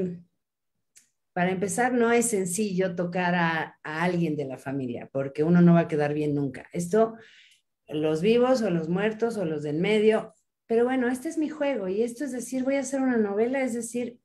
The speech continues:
este es el tablero de mi juego y me voy a mover con absoluta libertad a mi antojo, con lo que yo necesito para contar esa historia, sabiendo de antemano que no, o no lo van a leer o se van a ofender o lo que sea, pero esto no es interesante, ¿no? Porque no es parte del objetivo.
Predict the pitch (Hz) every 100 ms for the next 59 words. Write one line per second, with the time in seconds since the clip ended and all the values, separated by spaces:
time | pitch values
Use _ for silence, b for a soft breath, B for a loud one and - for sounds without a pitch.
0 | - 226 240 294 277 220 196 214 285 339
1 | 254 190 175 180 165 185 349 - B B
2 | 196 202 220 269 277 220 240 269 262 180
3 | 185 202 247 254 240 196 180 214 262 -
4 | 196 202 202 190 240 233 156 170 175 175
5 | 196 196 240 262 - 180 - 175 190 240
6 | - b b b 170 180 180 180 196 190
7 | 180 175 175 101 - _ _ _ _ _
8 | - - 233 220 240 247 311 233 208 185
9 | 180 190 196 202 214 214 190 180 185 196
10 | 190 185 180 b b - 247 262 277 269
11 | 247 240 226 208 220 247 254 240 220 190
12 | 202 190 180 180 214 226 190 156 - 147
13 | 135 196 240 240 226 226 220 185 170 160
14 | 190 - - 175 220 180 175 156 165 185
15 | 190 190 175 165 170 175 165 151 147 -
16 | 160 151 135 -